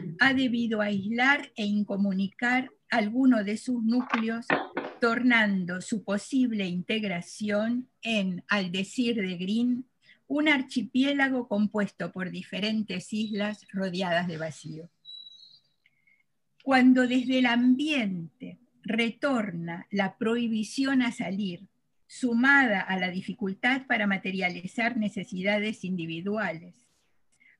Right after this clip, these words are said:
lo no siempre exhibido del sujeto no neurótico puede fácilmente salir a la luz. Green describe como característica del fronterizo una elasticidad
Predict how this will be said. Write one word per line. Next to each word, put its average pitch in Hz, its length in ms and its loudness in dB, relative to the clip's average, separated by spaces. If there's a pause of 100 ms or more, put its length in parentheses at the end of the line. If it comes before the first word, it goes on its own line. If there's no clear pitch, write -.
lo 254 400 4
no 269 280 8
siempre 285 540 0
exhibido 196 760 -2
del 175 240 -6
sujeto 214 600 -4
no 226 180 2
neurótico 214 1000 -4 (100)
puede 180 540 -4 (280)
fácilmente 214 1200 -2
salir 196 500 -2
a 190 60 -2
la 175 140 -4
luz. 160 480 -14 (2000)
Green 269 680 4
describe 294 600 0
como 233 220 0
característica 233 840 0
del 208 180 0
fronterizo 202 1000 -4
una 277 400 4
elasticidad 226 1080 0